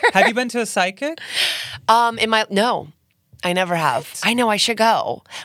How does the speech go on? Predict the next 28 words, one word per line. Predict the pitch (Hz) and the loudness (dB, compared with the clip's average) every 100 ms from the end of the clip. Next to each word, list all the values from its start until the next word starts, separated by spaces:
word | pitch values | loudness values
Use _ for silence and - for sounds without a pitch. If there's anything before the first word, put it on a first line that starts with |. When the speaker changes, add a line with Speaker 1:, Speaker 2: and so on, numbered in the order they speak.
| - | -8
Speaker 2:
We | 165 262 | 0 2
had | 285 | 2
them | 359 | 0
in | 392 | -2
New | 320 | 0
York | 240 220 - | 0 0 2
everywhere. | 185 190 156 131 | 0 0 0 2
I | |
was | 135 147 | 2 0
so | - 190 | 0 0
broke, | 196 165 110 139 - | 0 0 0 -2 -4
and | |
there | 156 | -2
were, | 147 | 2
uh, | 160 | 2
so | - - 196 | 2 -2 -2
many | 226 | 0
in | 214 | 0
my | 165 | 0
neighborhood. | 143 143 131 131 - | 0 0 0 0 0
I | |
never | 151 156 185 | -2 0 0
went. | 156 117 110 - - - - - - | 0 0 -2 -6 -16 -20 -20 -8 0
And | |
now | 196 254 | 2 2
that | 247 | 4
I'm | 208 | 0
here, | 185 - 277 254 156 131 131 170 | 0 -6 -2 2 2 2 -2 -6